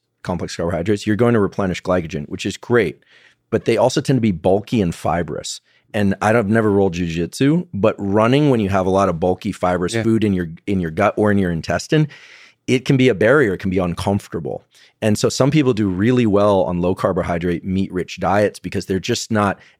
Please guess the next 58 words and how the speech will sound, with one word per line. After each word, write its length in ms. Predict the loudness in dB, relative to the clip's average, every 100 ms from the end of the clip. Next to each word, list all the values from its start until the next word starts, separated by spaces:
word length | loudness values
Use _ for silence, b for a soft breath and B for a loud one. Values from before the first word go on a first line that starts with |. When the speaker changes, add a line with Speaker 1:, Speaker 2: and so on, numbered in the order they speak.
| -2
Speaker 1:
as 220 | -2 -2
bloated. 640 | -6 -6 0 0 0 -2 -2
They're 120 | -2
not 200 | -2 -6
carrying 440 | -4 0 2 2
as 140 | 0 0
much 360 | -2 -2 -8 -14
water 580 | -4 0 2 2 0 -2
and 120 | -6 -6
other 200 | -4 -6
stuff. 480 | -6 -4 -6 -10 _ _
Uh, 60 | -6
carbohydrate 540 | -2 0 2 2 0 0
carries 340 | 0 0 0
a 60 | -4
lot 200 | -4 -2
of 40 |
water 240 | -2 -2
molecules 560 | -4 -6 -8 -10 -12 -6
with 240 | -4 -4
it. 160 | -6 -12 b b b b
So 160 | -2 2
there 180 | 4 2
are 120 | 2
aspects 440 | 0 0 -2 -4
to 80 | -4
being 200 | -2 0
able 180 | 0 -2
to 80 | -6
train 340 | -2 2 2
and 80 | 2
being 180 | 0 2
really 180 | 0
explosive 400 | 0 -2 -2 -2
'cause 140 | -8 -6
you 100 | -6
feel 320 | -4 -4 -4
light. 400 | -6 -6 -6 -12 b b b b
One 260 | 0 4
anecdote 460 | 4 4 2 0 2
that 160 | -2 -2
really, 440 | -2 0 -2 -4 -6
um, 320 | -6 -6 -6
again, 220 | -2 2 2
I'm 80 |
not 200 | 2 -2 _ _ _ _ -16
encouraging 520 | -14 0 0 2 0
any 120 | 0
one 200 | 0 -2
particular 320 | -6 -8 -8
kind 180 | -6 -6
of 60 | -4
diet, 260 | 0 0
but 100 | 0
I 20 | -2
have 100 | -2
a 60 |
friend 420 | 0 2 2 0